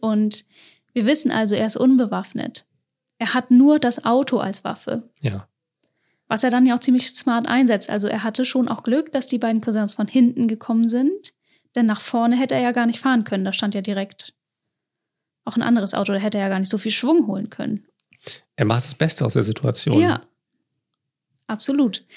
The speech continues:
Speaker 1: Und dann verliert ja Lionel seine Waffe. Die
Speaker 2: Mhm.
Speaker 1: fliegt ja dann durch die Heckscheibe. Und die kann Hank sich ja dann nehmen, um sich zumindest anfänglich noch gegen Marco zu verteidigen.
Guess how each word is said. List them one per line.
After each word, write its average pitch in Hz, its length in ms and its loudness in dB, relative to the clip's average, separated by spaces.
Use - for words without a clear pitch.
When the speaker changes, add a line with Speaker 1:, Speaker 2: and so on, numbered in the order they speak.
Speaker 1:
Und 247 220 4
dann 254 360 6
verliert 262 580 2
ja 233 400 2
Lionel 233 760 4
seine 214 320 2
Waffe. 269 520 0
Die 226 180 2
Speaker 2:
Mhm. 95 40 -2
Speaker 1:
fliegt 254 360 0
ja 247 100 2
dann 220 280 2
durch 220 380 -2
die 208 340 -2
Heckscheibe. 254 800 -2
Und 233 220 0
die 247 220 4
kann 226 280 -2
Hank 226 200 2
sich - 180 -8
ja 202 100 -4
dann 196 220 -2
nehmen, 196 220 0
um 196 200 -2
sich 190 180 -6
zumindest 202 500 -4
anfänglich 208 560 0
noch - 140 -8
gegen 208 240 -8
Marco 202 280 -6
zu - 140 -8
verteidigen. 233 640 -10